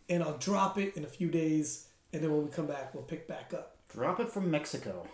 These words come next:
Speaker 1: Drop it from Mexico. So
Speaker 2: That's, that's dedication right there.
Speaker 1: But, um, so I am all types of hungover right now.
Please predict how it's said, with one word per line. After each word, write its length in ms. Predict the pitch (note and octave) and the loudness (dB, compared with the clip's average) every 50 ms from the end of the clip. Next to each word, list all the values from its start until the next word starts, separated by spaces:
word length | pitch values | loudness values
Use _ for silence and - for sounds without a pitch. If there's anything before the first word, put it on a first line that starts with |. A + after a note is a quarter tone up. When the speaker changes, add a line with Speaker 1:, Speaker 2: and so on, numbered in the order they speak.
| - - - | -16 -10 -6
Speaker 1:
Drop 420 | - - F3+ F3 F#3 G#3+ G3+ - | -4 0 2 2 2 2 0 0
it 100 | B3 - | 0 0
from 240 | - - A#3+ A3 A3 | 2 4 4 4 6
Mexico. 520 | A3 A3 F3+ F#3+ G3 - - - - - - - - - - - - - - - | 6 6 6 6 6 4 2 2 2 0 -4 -8 -8 -10 -10 -12 -16 -18 -10 -4
So 180 | - - - | 0 4 6
Speaker 2:
That's, 320 | F3+ F3+ F3 - - - - | 6 6 6 6 4 4 6
that's 200 | - G3 F#3 G3 | 8 8 8 10
dedication 480 | G#3 G3+ F3 F3 F3+ D3+ C#3 - B2 | 10 10 12 12 10 10 8 8 6
right 140 | A#2+ B2 A#2+ | 6 6 6
there. 220 | B2 A2 F#2+ - - - - - | 4 4 2 0 -4 -8 2 12
Speaker 1:
But, 360 | - A3 A3 G3+ G3+ G3+ - | 12 12 12 12 12 12 12
um, 520 | A3 A3 G#3 G#3 G3+ G3 F#3+ F#3+ F#3 F3+ F3 | 12 12 12 12 12 12 12 12 12 12 10
so 280 | E3 - - - F3+ | 8 6 6 4 4
I 180 | E3+ E3 F#3 G#3 | 2 2 2 2
am 340 | G#3 G3+ G3 G3+ G3 F#3 F#3 - | 2 4 6 6 6 6 4 2
all 180 | F3+ F#3 F#3+ F#3 | 0 0 0 0
types 320 | F#3+ - F#3 F#3 - - | 0 0 0 0 2 0
of 60 | E3+ | 2
hungover 520 | D3 E3+ F3 E3+ E3+ F3 E3+ - D#3+ D3+ D3+ | 4 4 6 8 10 8 8 8 4 2 2
right 180 | E3 D#3+ D#3+ | 2 2 4
now. 280 | D#3+ E3 E3 D#3+ D#3 | 4 4 4 2 2